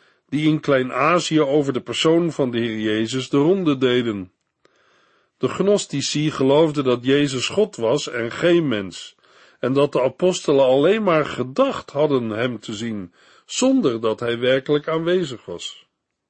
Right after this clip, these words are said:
Irenaeus geeft daarom aan dat het Johannesevangelie geschreven werd om de gnostici te weerleggen. Dat wordt door anderen weer tegengesproken,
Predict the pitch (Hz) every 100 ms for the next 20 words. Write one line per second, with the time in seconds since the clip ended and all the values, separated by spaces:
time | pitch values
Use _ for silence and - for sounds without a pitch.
0 | _ _ _ 160 170 151 170 214 147 135
1 | - - 151 131 127 143 139 131 147 175
2 | 143 135 143 151 139 135 131 170 196 180
3 | 151 156 139 131 156 156 143 - - 143
4 | 160 165 135 131 156 156 - _ _ _
5 | - 160 165 160 - 214 226 - 185 175
6 | - 165 - 143 135 123 120 110 101 85
7 | - _ _ _ _ _ _ _ _ 185
8 | 156 175 143 135 151 180 151 117 104 113
9 | - 180 160 101 110 - - 101 95 170
10 | 170